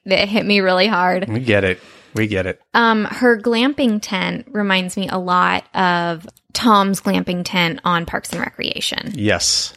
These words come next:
Speaker 2: Well, Tom's, Tom's is a lot more, uh,
Speaker 1: Decked out.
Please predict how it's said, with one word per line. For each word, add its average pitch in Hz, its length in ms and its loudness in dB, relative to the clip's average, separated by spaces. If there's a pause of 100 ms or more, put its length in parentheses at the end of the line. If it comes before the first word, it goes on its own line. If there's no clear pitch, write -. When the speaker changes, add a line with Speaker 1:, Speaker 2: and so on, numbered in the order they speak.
Speaker 2:
Well, 104 200 6
Tom's, 131 600 2
Tom's 123 340 2
is 104 60 -2
a 104 80 2
lot 98 380 2
more, 95 340 0
uh, 92 280 2 (520)
Speaker 1:
Decked 180 340 -2
out. - 300 -4